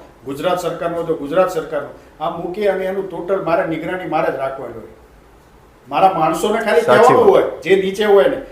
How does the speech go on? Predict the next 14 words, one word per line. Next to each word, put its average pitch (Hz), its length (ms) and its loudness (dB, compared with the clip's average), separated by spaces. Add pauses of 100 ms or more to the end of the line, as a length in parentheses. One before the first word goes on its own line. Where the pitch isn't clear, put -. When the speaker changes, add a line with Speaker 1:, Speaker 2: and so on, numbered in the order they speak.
(160)
Speaker 1:
કે 180 60 -10
ભાઈ 214 160 -4
તમે 214 220 -4
જો, 208 200 -2
પણ 151 140 -6
હું 190 280 -6
મારા 190 220 2
વિસ્તારમાં 185 580 -4
જ્યારે 190 200 -2
એક - 160 -8
રાઉન્ડ 170 320 -4
મારું - 280 -4
ને, - 60 -12 (280)
Speaker 2:
હમ. 135 100 -6